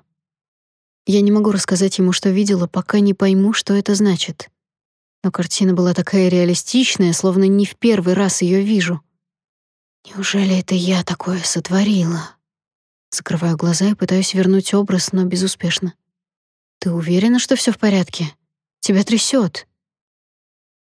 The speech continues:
Я открываю глаза, делаю глубокий вдох и сглатываю. «Ты не мог бы принести мне воды?» Он уходит на кухню, оглядываясь, и я заставляю себя улыбнуться, как будто волноваться не о чем. На самом деле я в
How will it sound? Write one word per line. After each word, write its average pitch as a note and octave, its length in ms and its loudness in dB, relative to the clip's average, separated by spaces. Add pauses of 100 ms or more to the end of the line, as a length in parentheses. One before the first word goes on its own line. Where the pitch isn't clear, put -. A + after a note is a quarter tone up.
Я F#3 180 2
открываю F3+ 440 2
глаза, G3+ 460 0 (380)
делаю F#3 280 4
глубокий F#3 440 2
вдох F#3 460 0
и G3 60 4
сглатываю. E3 600 -2 (800)
«Ты - 240 -6
не G#3+ 180 4
мог C4 220 4
бы A#3 100 4
принести G#3 480 0
мне F#3+ 140 4
воды?» F#3 400 0 (1300)
Он F#3 140 2
уходит E3+ 380 -2
на E3 80 -2
кухню, B3 460 -2
оглядываясь, G3 800 -2 (100)
и G3+ 80 2
я G3+ 300 2
заставляю G3+ 440 0
себя G3+ 280 0
улыбнуться, A3+ 560 0
как E3+ 160 -4
будто F#3 320 0
волноваться G#3 500 0
не G#3 160 2
о F3 80 0
чем. E3 300 -8 (840)
На F3 140 -4
самом G#3+ 400 2
деле E3 260 0
я D#3+ 200 -2
в - 120 -14